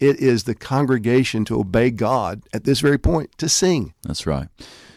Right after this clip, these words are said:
Speaker 2: Singing to our Lord, and what a joyful thing it is. Martin Luther was right to say that anybody who doesn't like music must be a clodhopper. Indeed,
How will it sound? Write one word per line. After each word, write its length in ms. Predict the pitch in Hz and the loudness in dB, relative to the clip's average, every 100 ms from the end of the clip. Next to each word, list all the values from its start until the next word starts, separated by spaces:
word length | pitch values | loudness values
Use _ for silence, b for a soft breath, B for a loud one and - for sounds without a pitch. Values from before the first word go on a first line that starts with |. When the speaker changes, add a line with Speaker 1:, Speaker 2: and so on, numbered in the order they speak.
| B | B
Speaker 2:
Singing 680 | - - 117 117 117 113 - | -6 0 4 6 6 4 -2
to 140 | - 101 | 0 4
our 140 | 95 | 6
Lord, 420 | 92 95 98 95 | 6 4 4 4
and 200 | 85 80 | 2 0
what 100 | 82 | 2
a 60 | 85 | 2
joyful 400 | 78 95 95 90 | 2 2 2 -2
thing 320 | - 90 85 - | -2 0 0 0
it 100 | 76 | 0
is. 340 | 90 92 90 | 4 4 2
Martin 280 | 85 95 78 | 2 2 2
Luther 240 | 87 90 80 | 0 0 -2
was 160 | 76 | -2
right 280 | 82 92 85 | 4 4 2
to 60 | 76 | 0
say 180 | 90 | 2
that 140 | 85 76 | 2 2
anybody 400 | 92 87 85 76 | 2 2 2 2
who 80 | 73 | 0
doesn't 300 | 85 73 80 | 0 0 0
like 260 | 82 69 | 0 0
music 480 | 69 78 85 78 76 | -4 -2 0 -2 -2
must 300 | 82 85 - | -2 -2 -2
be 160 | 85 78 | -2 -2
a 60 | |
clodhopper. 840 | - - 82 80 78 73 69 90 76 | -6 -4 2 2 2 -2 -2 -2 -2
Indeed, 600 | 80 73 113 117 113 | -4 -2 2 4 4